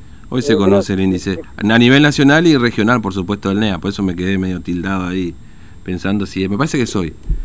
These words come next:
Speaker 1: si no me equivoco. Buah. Eh, que te vaya bien, Matías. Trae un kilo de pan, dos bocaditos. ¿Usted, muchacho, qué quieren?
Speaker 2: Factura, seguro.
Speaker 1: Sí, la, sí, acá Diego sí, dice sin crema pastelera.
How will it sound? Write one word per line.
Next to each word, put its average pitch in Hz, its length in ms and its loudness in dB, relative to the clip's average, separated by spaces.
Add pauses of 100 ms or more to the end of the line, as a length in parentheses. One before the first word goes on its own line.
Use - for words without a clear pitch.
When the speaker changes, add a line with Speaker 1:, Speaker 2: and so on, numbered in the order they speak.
(140)
Speaker 1:
si - 120 -10
no 92 100 -2
me 92 80 0
equivoco. 82 420 -4
Buah. 95 160 -2 (460)
Eh, 113 580 6
que 139 100 0
te 165 80 0
vaya 196 140 4
bien, 117 140 4
Matías. 104 280 2
Trae 147 360 4
un 135 160 2
kilo 147 220 4
de 143 80 4
pan, 196 340 0
dos 139 120 4
bocaditos. 143 580 2 (120)
¿Usted, 156 200 0
muchacho, 208 300 0
qué 190 120 2
quieren? 104 380 2 (460)
Speaker 2:
Factura, 127 440 -4
seguro. 101 300 -6 (880)
Speaker 1:
Sí, 117 280 2
la, 95 300 -2
sí, 104 240 -4 (140)
acá 135 460 0
Diego 139 300 2
sí, - 300 -4
dice 143 300 0
sin 165 200 0
crema 143 260 4
pastelera. 98 560 -2